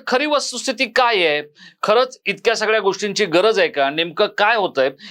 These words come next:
हे मी आपल्याला सांगणार आहे. नमस्कार मित्र हो, मी राजेश कोचरेकर आणि आपण पाहताय आपलं आवडतं न्यूज पोर्टल टाइम महाराष्ट्र. मित्र हो, उद्धव ठाकरे हे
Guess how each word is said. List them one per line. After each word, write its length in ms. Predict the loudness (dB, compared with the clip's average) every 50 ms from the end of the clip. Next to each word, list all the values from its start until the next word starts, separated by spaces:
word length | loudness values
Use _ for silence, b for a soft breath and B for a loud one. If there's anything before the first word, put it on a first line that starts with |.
| B
हे 60 | B 0
मी 100 | 0 0
आपल्याला 300 | 0 0 0 2 2 0
सांगणार 380 | 0 -2 -4 -2 -4 -4 -6
आहे. 100 | -6 -10 -14 _ _ _ _ _ _ _ _ _ _ _ _ _ _ _ _ _ B B B B B -4
नमस्कार 360 | -2 -2 0 0 2 2 2
मित्र 240 | 0 0 0 2 2
हो, 100 | 4 4 4 4 2 _
मी 200 | 0 0 2 2
राजेश 380 | 2 2 2 2 0 0 -2 -2
कोचरेकर 440 | -2 -2 -2 0 0 0 0 0 2
आणि 140 | 2 2
आपण 280 | 0 0 0 0 0 0
पाहताय 440 | 2 2 0 2 2 2 2 2 0 B B B B
आपलं 400 | 0 0 0 0 0 0 2 2 2
आवडतं 460 | 2 0 2 0 0 0 0 -2 0 0
न्यूज 160 | -2 -4 -4
पोर्टल 500 | -4 -2 -2 0 0 0 0 0 0 -2 -6 _ _ _ _
टाइम 220 | 0 0 0 0
महाराष्ट्र. 540 | -2 -4 -4 -4 -4 -6 -12 -14 _ _ _ _ _ B B B B B B B B B B B
मित्र 220 | B -2 0 2 2
हो, 120 | 2 2
उद्धव 460 | 0 0 -2 -4 -2 0 0 0 0
ठाकरे 680 | 0 -2 -2 0 0 0 0 0 0 2 2 2 2 0
हे 400 | 0 -2 -2 0 2 2 2 0